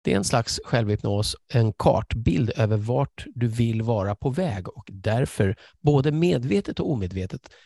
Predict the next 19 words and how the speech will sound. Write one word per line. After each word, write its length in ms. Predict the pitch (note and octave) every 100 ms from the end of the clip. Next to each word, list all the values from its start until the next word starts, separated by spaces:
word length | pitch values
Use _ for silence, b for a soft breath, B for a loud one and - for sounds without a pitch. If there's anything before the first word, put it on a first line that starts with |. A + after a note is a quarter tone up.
| b
kommer 300 | - B2+ A2+
att 80 | G#2+
göra 260 | G#2 G2 F#2+
val 440 | F#2+ F#2+ F#2 F#2+ _
som 240 | - G#2 F#2
leder 300 | F2+ F2+ G#2
till. 400 | - G3+ - - _ _ _ _ _ -
Alla 180 | D3+ F3+
jag 520 | D3 A#2 D#3 D3 C#3+ -
är 340 | D3 B2+ F#2+
kan 260 | - C#3 A#2+
vara 180 | G#2+ G#2+
konstruktiva 500 | A#2 F#2+ - G#2+ G2+
eller 140 | F#2+
destruktiva, 560 | F#2 F#2 - G#2 - -
så 100 | A2
att 100 | C3
om 160 | C3+
du 420 | C#3+ D3 D3+ B2+